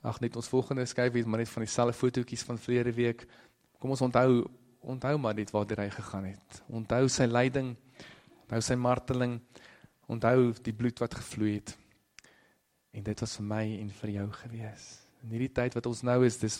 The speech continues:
wat ons herdenk. En dis wat ons onthou. Daar was altyd 'n lammetjie geslag in die Ou Testament. In die tyd van die wet moes hulle 'n lammetjie slag sodat daai bloed kon vloei, die priester dit kon, kon, kon ag-, aanwend en, en dat dit sondes kon vergewe.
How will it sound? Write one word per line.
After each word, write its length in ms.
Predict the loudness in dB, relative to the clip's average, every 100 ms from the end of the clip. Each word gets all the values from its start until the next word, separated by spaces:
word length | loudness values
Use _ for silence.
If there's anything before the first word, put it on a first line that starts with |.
| 0
wat 180 | 0 0
ons 140 | -2
herdenk. 480 | 0 0 -2 -4 -8 -18 -20 -20 -20 _ _
En 80 | -6
dis 160 | -4 -2
wat 120 | -4 -4
ons 200 | -6 -6
onthou. 460 | -2 -2 0 -4 -8 -18 _ _
Daar 160 | -4 -2
was 140 | 0
altyd 240 | 0 2
'n 80 | 2
lammetjie 340 | 4 2 0 -2
geslag 680 | -2 -2 -4 -4 -8 -18 -16 -8
in 80 |
die 120 | -6 -4
Ou 100 | -4
Testament. 640 | -4 -4 -6 -6 -6 -4
In 80 | -4
die 120 | -4
tyd 300 | -2 -2 -2
van 120 | -6
die 100 | -2
wet 240 | -4 -4
moes 140 | -8 -4
hulle 140 | -2
'n 60 | 0
lammetjie 340 | 0 0 -2
slag 360 | -4 -2 -2 0
sodat 240 | 0 2
daai 140 | 0 0
bloed 360 | 0 -2 -6 -20 _
kon 180 | -8 -8
vloei, 460 | -6 -2 2 2 0
die 80 | -4
priester 400 | -4 -4 0 -2
dit 120 | -2
kon, 240 | -4 -6 -8 -20 -20
kon, 200 | -8 -8 -6
kon 240 | -6 -6 -4
ag-, 340 | -4 -4 -4
aanwend 540 | 0 0 0 -2 -2 -4
en, 140 | -8 -8 -20 -8
en 200 | -4 0
dat 120 | 0
dit 140 | 0 -2
sondes 520 | -2 0 2 0 -2
kon 160 | -6 -8
vergewe. 600 | -8 -8 -8 -8 -10